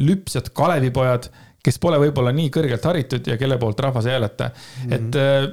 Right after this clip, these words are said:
Speaker 1: noh, mul ei ole midagi traktoristide, lüpsjate, äh, vastu, on ju, aga see on jälle väga julge sihuke statement, mida ta nagu jälle ütleb, et lihtsalt need inimesed, kes ei ole väga kõrgelt haritud, need tulevad sinna ja, ja, ja, ja kui juba Moonika, jah, mo-, see on päris nõme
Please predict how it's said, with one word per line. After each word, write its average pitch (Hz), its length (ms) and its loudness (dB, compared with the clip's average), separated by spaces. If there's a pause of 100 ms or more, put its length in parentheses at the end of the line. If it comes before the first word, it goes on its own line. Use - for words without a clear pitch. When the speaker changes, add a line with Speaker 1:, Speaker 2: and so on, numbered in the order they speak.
Speaker 1:
noh, 135 240 -4
mul 170 140 0
ei - 20 2
ole 156 80 0
midagi 135 240 0
traktoristide, 131 480 -2
lüpsjate, 120 480 0
äh, - 300 -6 (340)
vastu, 123 320 0
on 110 160 2
ju, 110 60 0 (420)
aga 120 80 0
see 143 160 -2
on 139 80 2
jälle 143 320 2
väga 143 240 2
julge 131 320 2
sihuke 110 160 -2
statement, 120 480 -2
mida 101 160 -2
ta 104 80 0
nagu 104 320 0
jälle 123 240 2
ütleb, 104 240 -6
et - 160 -4
lihtsalt 143 320 -4
need 151 220 -2
inimesed, 135 260 -2
kes - 240 -6 (640)
ei 147 160 4
ole 151 160 2
väga 139 160 2
kõrgelt 135 400 -2
haritud, 120 240 -2
need 123 160 -2
tulevad 120 320 0
sinna 117 400 -2
ja, 113 160 0
ja, 120 140 0 (880)
ja, 135 140 2 (240)
ja 139 100 2
kui 143 160 2
juba 139 160 0
Moonika, 170 480 0
jah, 185 320 0
mo-, 180 140 -2 (420)
see - 220 -4
on - 20 0
päris 226 320 -2
nõme 151 240 0